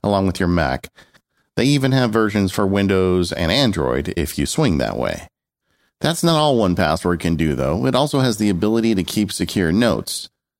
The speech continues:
When I showed my friend that she could put her medical information in a secure note and then it would synchronize over to her iPhone, also behind the One Password secure password, she was thrilled.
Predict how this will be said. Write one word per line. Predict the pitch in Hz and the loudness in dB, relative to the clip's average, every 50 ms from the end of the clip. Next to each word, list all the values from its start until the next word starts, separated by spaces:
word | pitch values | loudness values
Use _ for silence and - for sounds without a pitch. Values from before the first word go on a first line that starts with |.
| _ - | _ -4
When | 113 110 | 0 0
I | 107 | 0
showed | 101 - 135 120 104 | 0 0 0 0 2
my | 107 98 95 | 2 0 0
friend | - - 127 123 117 117 110 101 | 0 0 0 2 2 2 2 2
that | 92 82 - | 2 0 -2
she | - - 90 80 | -2 -2 -4 -2
could | - - 82 69 - - | 0 -2 -2 -2 -4 -6
put | - - 117 107 95 | -2 0 0 0 0
her | 95 92 90 85 78 73 71 | 0 0 0 2 2 0 0
medical | 69 80 92 107 120 123 - - 110 107 | 0 0 0 2 0 0 -2 0 0 0
information | 104 95 107 104 98 95 98 95 - - 95 | 0 0 0 0 2 2 0 0 0 0 0
in | 87 82 80 | 0 0 0
a | 82 | -2
secure | - - 82 - - 92 87 | -2 -4 -6 -4 -2 0 0
note | 95 113 123 123 120 120 - - | 2 2 2 2 0 -2 -2 -2
and | 104 95 | 0 0
then | 95 95 | 0 0
it | 92 76 | 0 -2
would | 76 76 | -2 -4
synchronize | - - 127 110 - 113 101 90 90 92 85 | -2 -2 -2 -2 0 0 0 2 0 0 0
over | 87 85 82 | 0 -2 -2
to | 80 90 85 | -2 -2 -2
her | 78 69 - | -2 0 0
iPhone, | 85 110 117 117 117 - 113 110 107 104 104 104 104 _ - - - _ - | 0 0 0 -2 -2 -2 0 0 2 2 0 -2 -4 _ -20 -20 -20 _ -4
also | - 87 110 113 - 123 117 | 0 0 0 0 0 0 0
behind | 113 113 107 110 107 104 107 98 | 2 2 2 2 2 2 2 0
the | 95 | 0
One | 90 90 90 98 95 | 0 0 0 0 0
Password | 90 95 82 82 87 - - 98 92 87 90 87 82 - | 0 0 0 0 0 -2 -2 -2 0 0 0 0 -2 -4
secure | - 76 - - 87 76 | -6 -6 -2 -2 -2 -2
password, | - 95 98 110 117 120 - - 90 85 80 82 80 82 _ _ _ _ _ - | 0 0 0 0 0 -2 -4 -2 -2 0 0 0 -2 -6 _ _ _ _ _ -8
she | - - | -4 -2
was | 92 87 80 - | 0 0 0 -2
thrilled. | - - 80 64 53 50 - - | -4 -4 -4 -4 -4 -6 -8 -12